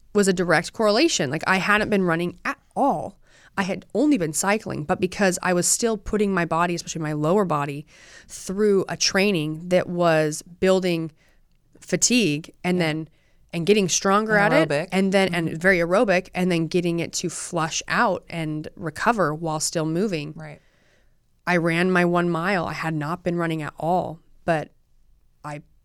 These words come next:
Speaker 1: ran my fastest ever.
Speaker 2: Yeah.
Speaker 1: And that is something that can happen a lot in, in sport or in training. You know, you may not be doing cleans or doing power cleans for months, but you might be on a deadlift cycle.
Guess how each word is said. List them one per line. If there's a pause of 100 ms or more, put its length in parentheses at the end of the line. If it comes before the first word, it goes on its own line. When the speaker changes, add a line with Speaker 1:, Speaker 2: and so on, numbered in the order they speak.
(540)
Speaker 1:
ran
my
fastest
ever.
Speaker 2:
Yeah. (260)
Speaker 1:
And
that
is
something
that
can
happen
a
lot
in, (180)
in (200)
sport
or
in
training. (460)
You
know,
you
may
not
be (960)
doing
cleans
or
doing
power
cleans
for
months,
but
you
might
be
on
a
deadlift
cycle.